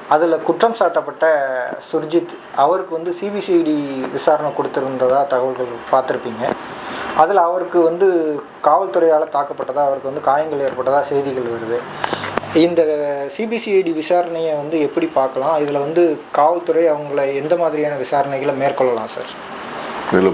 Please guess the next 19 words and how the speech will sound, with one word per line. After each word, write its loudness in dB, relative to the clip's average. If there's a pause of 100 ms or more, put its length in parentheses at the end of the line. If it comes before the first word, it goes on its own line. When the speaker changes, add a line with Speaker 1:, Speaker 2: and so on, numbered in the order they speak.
Speaker 2:
போலீஸ் 2
காவல்ல 4
கேக்கீங்க? -2
Speaker 1:
போலீஸ் 2
காவல். -2 (1500)
Speaker 2:
ஆமா, 2
அதாவது 2
இப்போ -2 (580)
நீதிமன்ற 0
காவல்ல 0
இருக்கிற -4
ஒருத்தரை 0
விசாரணைக்காக -2
போலீஸ் -2
கஸ்டடி 0
கேக்குறது, 0 (1120)
அது 4
வந்து 2
சட்டத்துல, 2